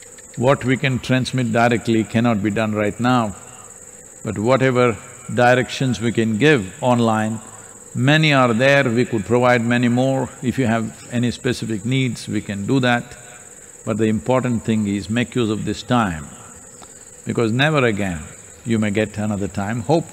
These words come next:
you will not, unless you consciously choose. Never again in your lifetime you may get, uh, four weeks or six weeks of eight weeks of time just for yourself.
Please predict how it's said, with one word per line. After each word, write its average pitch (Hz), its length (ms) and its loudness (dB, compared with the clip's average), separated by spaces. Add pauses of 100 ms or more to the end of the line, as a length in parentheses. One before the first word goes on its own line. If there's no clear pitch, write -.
(160)
you 120 160 2
will 104 180 2
not, 98 220 -4 (1600)
unless 117 420 0
you 123 80 0
consciously 135 640 0
choose. 104 680 -4 (240)
Never 175 340 2
again 117 600 2
in 135 160 2
your 131 180 2
lifetime 110 760 -2 (340)
you 139 160 4
may 143 120 4
get, 127 420 0
uh, 107 460 2 (760)
four 156 240 4
weeks 110 340 -2
or 120 80 -4
six - 360 -4
weeks 113 280 -2
of 113 160 -6
eight 156 360 0
weeks 127 260 -2
of - 180 -6
time 117 400 -2 (440)
just 156 240 0
for 190 80 -2
yourself. - 640 -2